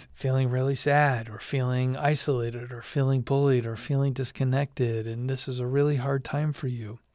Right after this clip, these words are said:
So this is where we shift from an expression of regret to that place of empathy. "Gosh, if I am you, I'm feeling really overwhelmed, or with school, or I'm feeling bullied, or this pressure to be, you know, all the things that are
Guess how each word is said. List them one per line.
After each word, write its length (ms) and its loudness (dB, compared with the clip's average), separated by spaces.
So 200 -6
this 260 -2
is 100 0
where 120 4
we 160 2
shift 280 0
from 160 0
an 80 0
expression 520 0
of 160 -2
regret 500 0
to 140 -12
that 240 -4
place 260 -2
of 100 0
empathy. 480 -2
"Gosh, 200 -4
if 200 -4
I 140 -4
am 120 0
you, 380 0
I'm 200 0
feeling 480 -2
really 260 0
overwhelmed, 880 0
or 240 -6
with 180 -2
school, 760 2
or 100 0
I'm 100 -4
feeling 340 -4
bullied, 500 2
or 100 2
this 180 -2
pressure 460 0
to 160 0
be, 460 -2
you 100 -4
know, 160 2
all 320 4
the 140 4
things 440 -2
that 160 4
are 300 6